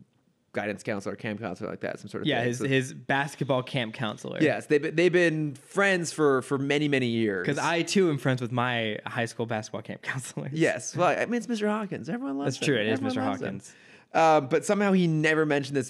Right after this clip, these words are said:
Speaker 1: ever to Virgil or Sharon. But I can kinda see that.
Speaker 2: Yeah, he's a very stoic man.
Speaker 1: He's a very stoic, he's a very humble man.
Speaker 2: He's not one to brag about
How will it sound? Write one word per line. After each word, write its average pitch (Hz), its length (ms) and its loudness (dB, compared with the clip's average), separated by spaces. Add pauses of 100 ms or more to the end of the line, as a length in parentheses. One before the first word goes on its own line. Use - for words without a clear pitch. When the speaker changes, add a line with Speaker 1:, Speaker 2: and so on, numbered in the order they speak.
(120)
Speaker 1:
ever 123 500 0 (280)
to 139 120 -6
Virgil 135 640 0
or 139 140 2
Sharon. 117 560 0 (320)
But 427 100 2
I 415 40 0
can 381 120 -4
kinda 220 240 0
see 175 260 0
that. 143 140 4
Speaker 2:
Yeah, - 100 6
he's 285 140 4
a 254 60 4
very 208 160 4
stoic 127 400 0
man. 117 240 0
Speaker 1:
He's 269 100 6
a - 20 4
very 302 140 4
stoic, 208 220 2
he's 190 80 2
a - 20 -4
very 208 160 2
humble 175 380 2
man. 131 280 4
Speaker 2:
He's 113 60 2
not 190 140 2
one 156 100 4
to 123 60 2
brag 117 400 0
about 110 460 -2